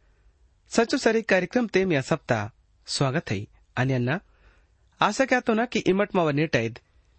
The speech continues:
बाइबल अध्ययन ता कार्यक्रम तुन केंजन लाई तैयार है ठोए। और बहुन, मेरे को मालूम है कि इव देंग ने अमट, प्रकाशन ता किताब तल, अमट अपनो अध्ययन तुन, उन्दे खाक नल किसरे मातोड़म।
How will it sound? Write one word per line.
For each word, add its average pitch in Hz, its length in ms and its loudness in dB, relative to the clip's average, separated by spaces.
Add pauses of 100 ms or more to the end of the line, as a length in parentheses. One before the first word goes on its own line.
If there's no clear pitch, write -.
(180)
बाइबल 214 360 2
अध्ययन 185 280 0
ता 175 140 2
कार्यक्रम 160 460 0
तुन 208 200 -2
केंजन 151 340 0
लाई 139 140 0
तैयार 123 320 -2
है 147 160 -2
ठोए। 104 280 -4 (680)
और 143 160 0
बहुन, 151 320 0 (800)
मेरे 185 100 2
को 220 120 2
मालूम 233 320 2
है 269 100 0
कि 233 140 -2
इव 208 180 0
देंग 190 240 0
ने 160 100 0
अमट, 120 400 -2 (520)
प्रकाशन 180 440 2
ता 208 100 2
किताब 170 420 0
तल, 127 220 0 (560)
अमट 160 240 2
अपनो - 240 0
अध्ययन 160 420 0
तुन, 107 300 -2 (580)
उन्दे 180 160 2
खाक 226 280 0
नल 143 160 0
किसरे 143 400 0
मातोड़म। 110 480 -4